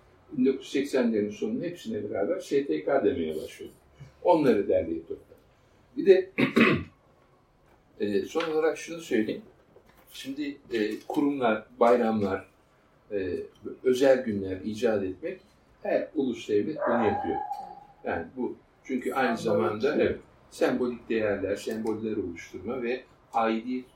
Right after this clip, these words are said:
Speaker 1: duygusunu güçlendirmek açısından. Şimdi bakın,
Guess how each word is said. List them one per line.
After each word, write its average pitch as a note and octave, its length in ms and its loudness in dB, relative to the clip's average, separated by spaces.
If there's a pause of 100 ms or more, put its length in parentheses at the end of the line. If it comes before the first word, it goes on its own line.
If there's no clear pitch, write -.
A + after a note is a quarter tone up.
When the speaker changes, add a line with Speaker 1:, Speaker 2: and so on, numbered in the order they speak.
Speaker 1:
duygusunu G2+ 480 -14
güçlendirmek G2 680 -10
açısından. - 480 -8 (440)
Şimdi G3 280 -8
bakın, E3 320 -4